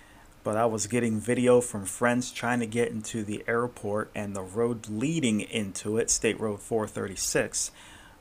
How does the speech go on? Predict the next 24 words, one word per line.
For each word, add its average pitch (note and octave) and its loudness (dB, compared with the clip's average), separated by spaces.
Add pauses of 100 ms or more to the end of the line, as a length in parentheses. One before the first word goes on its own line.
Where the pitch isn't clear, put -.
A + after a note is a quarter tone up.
was G2 -10
backed - -4
up B2 4
about G2+ -6
a F#2+ -10
mile G#2+ 0 (360)
before C#3+ 2
getting A2+ 2
into G#2+ -2
the G#2 -6
outer A#2 0 (440)
loop, A2+ -2 (100)
the G#2 -4
outer A#2 -2
ring A2 -4
of G#2 -4
the G#2+ -4
airport G#2+ -8
property, - -2 (2750)
causing G#2+ -2
major A2 -2
backups, G#2+ -2
major G2+ -8
delays. G#2 -4